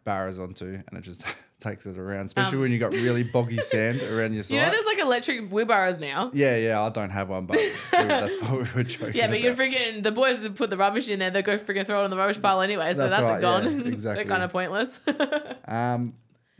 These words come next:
Speaker 1: I don't really have one, eh, for bricklaying tools.
Speaker 2: Yeah.
Speaker 1: To be creative, no. My favourite is obviously my trowel.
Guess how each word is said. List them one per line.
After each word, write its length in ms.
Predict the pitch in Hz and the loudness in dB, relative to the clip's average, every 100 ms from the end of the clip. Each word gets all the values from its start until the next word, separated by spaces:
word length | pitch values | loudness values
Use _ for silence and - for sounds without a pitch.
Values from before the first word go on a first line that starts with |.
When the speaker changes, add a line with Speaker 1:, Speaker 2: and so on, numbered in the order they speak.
| _ _ _ _ _ _ _ _ - | _ _ _ _ _ _ _ _ -8
Speaker 1:
I 100 | 147 | -6
don't 100 | 196 | -4
really 160 | 180 | -4
have 120 | 175 180 | -6 -4
one, 160 | 170 | -4
eh, 220 | 156 139 95 | -4 -4 -6
for 240 | - 95 | -6 -8
bricklaying 420 | 92 101 - 101 98 | -8 -10 -10 -10 -10
tools. 400 | 113 151 160 - | -8 -10 -10 -12
Speaker 2:
Yeah. 360 | 226 240 202 160 | -8 -4 -4 -6
Speaker 1:
To 80 | 190 | -10
be 120 | 104 | -10
creative, 380 | 101 - 107 131 | -10 -8 -8 -6
no. 220 | 135 120 | -6 -6
My 180 | 107 110 | -4 -6
favourite 440 | 110 139 139 131 - | -2 -2 -2 -6 -10
is 140 | - 113 | -12 -8
obviously 300 | 110 110 104 | -8 -8 -8
my 140 | 98 | -8
trowel. 360 | 92 110 117 | -4 -2 -2